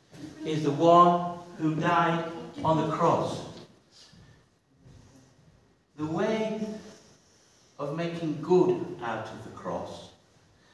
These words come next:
and of Jesus is to believe in him in our heart, here. To believe he lived and died for you. And he'll have more than gliding action, he'll have more than posable arms,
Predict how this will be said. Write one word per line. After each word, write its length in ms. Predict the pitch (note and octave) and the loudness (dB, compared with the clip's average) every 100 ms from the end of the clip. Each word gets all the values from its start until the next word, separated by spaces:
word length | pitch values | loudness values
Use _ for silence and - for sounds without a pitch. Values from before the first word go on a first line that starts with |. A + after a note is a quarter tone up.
| _ C3 | _ -8
and 160 | C3 | -6
of 200 | A2+ - G2 | -4 -6 -8
Jesus 500 | F2+ - E2+ E2 - - _ _ _ _ - | -8 -8 -10 -12 -16 -20 _ _ _ _ -10
is 240 | C3 B2+ - | -8 -6 -6
to 60 | B2+ | -6
believe 560 | B2 B2+ C#3 D#3+ E3 | -4 -2 0 4 4
in 80 | C3 | 2
him 160 | - G#2 | -4 -6
in 100 | - | -6
our 120 | - | -6
heart, 480 | - D3 C#3+ - - - - - - - - - | -6 -8 -8 -8 -10 -16 -20 -18 -12 -10 -8 -6
here. 380 | C#3+ B2+ - - - - - - - - | -2 -2 -4 -8 -14 -18 -20 -20 -18 -8
To 100 | B2+ | -4
believe 600 | C3+ D#3 F3 F3+ F3 - | 0 2 2 2 2 -2
he 220 | C3 B2 | -4 -2
lived 460 | C#3+ E3+ E3 - - - - - | 0 0 0 -4 -10 -16 -20 -14
and 220 | C3+ C#3 C#3 | -8 -4 0
died 320 | D3 D#3 D3+ | 0 0 -2
for 160 | - | -6
you. 160 | - - - - - - _ _ _ _ C3 | -10 -10 -12 -16 -18 -20 _ _ _ _ -6
And 100 | C3 | -4
he'll 100 | B2+ | -2
have 200 | B2+ B2+ | -4 -2
more 300 | E3 F3+ F3+ | 2 2 2
than 240 | D3+ B2 A#2+ | 2 0 0
gliding 400 | C#3 D3+ D#3 C3 | 4 4 4 2
action, 480 | B2+ - - C#3+ | 0 -2 -4 -4
he'll 140 | C3+ A#2+ | -2 0
have 260 | A#2 A#2 | 0 0
more 280 | C#3+ F3+ F#3 | 2 2 4
than 200 | D#3+ D3 | 2 0
posable 480 | D#3 D#3+ D#3+ D#3 D3+ | 0 2 2 2 2
arms, 560 | - D3 - - - | 4 6 4 0 -6